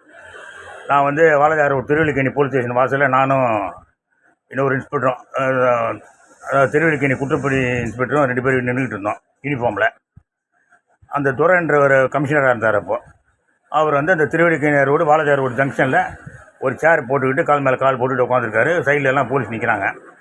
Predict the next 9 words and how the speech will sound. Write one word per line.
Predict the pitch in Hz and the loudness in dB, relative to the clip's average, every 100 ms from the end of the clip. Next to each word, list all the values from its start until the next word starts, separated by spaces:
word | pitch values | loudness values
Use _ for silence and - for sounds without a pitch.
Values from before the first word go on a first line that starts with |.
| _ - _ _ _ _ _ _ _ | _ -20 _ _ _ _ _ _ _
இந்த | 147 156 | -2 0
ஊர்வலம் | 180 190 180 196 | 2 4 6 6
அந்த | 175 156 | 4 2
திருவல்லிக்கேணி | 147 175 175 156 147 147 | 2 2 2 4 4 4
ரோடுக்குள்ள | 139 160 | 2 0
போகக்கூடாது | 156 160 139 135 123 135 | 0 0 2 2 2 2
அப்படின்னு | 123 | 0
தடுத்துட்டாரு | 120 117 113 101 | -2 0 0 0
அவரு. | 92 113 | -2 -10